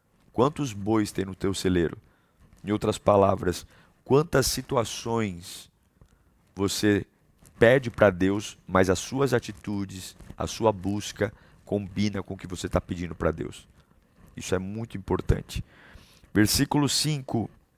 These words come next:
fala assim: ó: "A testemunha sincera não engana, mas a falsa transborda em mentiras." Então, as palavras de uma pessoa honesta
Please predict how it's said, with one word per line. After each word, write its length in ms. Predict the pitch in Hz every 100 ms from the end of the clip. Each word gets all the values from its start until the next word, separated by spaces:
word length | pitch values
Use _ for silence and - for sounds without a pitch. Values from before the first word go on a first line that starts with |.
| _ _ _ _ _ _ _ - -
fala 200 | 202 202
assim: 280 | - 208 196
ó: 160 | 180 - _ _ - _ _ _ _ _ _ _ - _ _ _
"A 60 | -
testemunha 500 | 180 - 165 175 151
sincera 580 | - 104 - 120 107 98
não 200 | 117 147
engana, 500 | 139 113 98 92 - _ _ _ _ _ - -
mas 220 | 95 90
a 80 | 90
falsa 480 | - 120 131 - 107
transborda 680 | 101 101 92 98 113 110 110
em 240 | 139 196 - _ _ _ _ _ _ -
mentiras." 800 | 104 113 - 117 101 98 - - _ - -
Então, 140 | - 101
as 100 | -
palavras 460 | 120 120 151 156
de 60 | 123
uma 80 | 123
pessoa 380 | - - 117 101
honesta 560 | 95 117 123 - 104